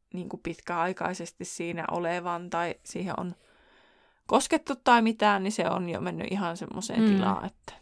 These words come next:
Speaker 1: tippadii,
Speaker 2: Niin, ei mitään hätää.
Speaker 1: täällä mä hengaan.
Speaker 2: Näinpä.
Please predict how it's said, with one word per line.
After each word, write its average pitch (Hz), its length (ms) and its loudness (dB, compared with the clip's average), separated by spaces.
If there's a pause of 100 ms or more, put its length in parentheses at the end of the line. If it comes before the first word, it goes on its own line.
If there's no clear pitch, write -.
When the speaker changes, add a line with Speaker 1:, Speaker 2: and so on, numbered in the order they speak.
(160)
Speaker 1:
tippadii, 233 560 -2
Speaker 2:
Niin, 185 240 2
ei 190 80 2
mitään 185 400 -4
hätää. 202 240 0
Speaker 1:
täällä - 100 0
mä 269 140 0
hengaan. 185 520 -4 (960)
Speaker 2:
Näinpä. 196 360 -2